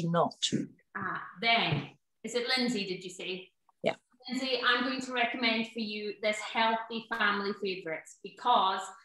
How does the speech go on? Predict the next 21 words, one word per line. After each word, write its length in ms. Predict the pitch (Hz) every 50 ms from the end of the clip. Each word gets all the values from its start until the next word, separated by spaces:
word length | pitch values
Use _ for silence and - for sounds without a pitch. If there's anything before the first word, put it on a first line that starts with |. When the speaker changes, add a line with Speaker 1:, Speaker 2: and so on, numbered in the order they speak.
| _ _ _ _ _ _ -
Speaker 2:
out 200 | 240 233 233 226 240 -
of 80 | -
the 60 | 247
hundred 600 | 226 - - 294 277 262 254 254 247 254 240 196 240
recipes, 600 | 233 233 220 - - - - - - 214 208 196
I 120 | 220 208
think 240 | 208 226 220 - -
seventy-seven 1200 | - - - - 247 247 240 214 220 220 226 233 233 - - 233 226 - 185 190 180 175 180 185 185 196
are 160 | 196 185 190
vegetarian, 840 | 208 196 190 190 202 - - - 214 190 175 170 170 175 185 226 233 - - - - _ _ -
and 220 | - 226 220 220 233
ones 340 | 247 254 262 262 254 262
that 220 | 254 240 - - -
aren't, 320 | 254 254 262 277 277 277 - - - 247
or 300 | 262 247 247 - - - -
not 300 | 269 277 277 277 269 269
that 100 | 247 -
they're, 200 | 254 240 233 233 - - - _ _ 240
they're 100 | 262 269
not 220 | 285 277 277 269
all, 640 | 277 277 269 269 262 262 254 254 254 254 254 254 -